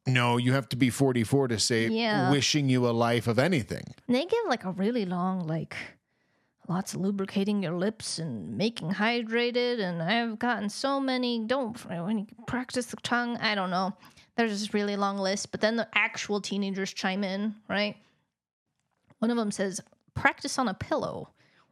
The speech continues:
Speaker 2: or just do a more relaxed kind of peck.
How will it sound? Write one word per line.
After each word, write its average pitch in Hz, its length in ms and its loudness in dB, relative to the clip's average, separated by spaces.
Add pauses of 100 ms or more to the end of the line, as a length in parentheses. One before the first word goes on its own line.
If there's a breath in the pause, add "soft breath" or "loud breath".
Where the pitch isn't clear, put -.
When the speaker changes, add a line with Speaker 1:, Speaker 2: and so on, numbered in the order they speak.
Speaker 2:
or 311 160 4
just - 220 -4
do 381 220 2
a 302 60 0
more 320 240 2
relaxed 320 500 -2
kind 285 220 0
of - 160 -10
peck. - 320 0